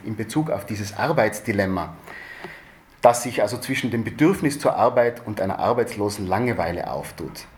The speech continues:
Nietzsche sagt, es gibt ein Verlangen nach einer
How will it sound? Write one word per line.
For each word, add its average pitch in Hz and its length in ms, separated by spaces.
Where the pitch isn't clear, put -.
Nietzsche 135 240
sagt, - 480
es 107 120
gibt - 200
ein 107 100
Verlangen 117 500
nach 117 160
einer 107 360